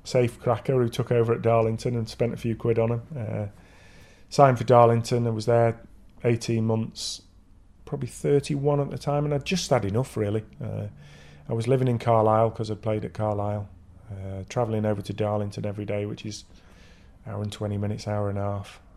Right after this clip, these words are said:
And then there was, from Darlington, there was away trips at Plymouth, Exeter, Torquay,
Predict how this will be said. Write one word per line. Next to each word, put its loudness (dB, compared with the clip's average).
And -8
then -4
there -4
was, -10
from -8
Darlington, 0
there -4
was -6
away 0
trips -6
at -4
Plymouth, 0
Exeter, -2
Torquay, 2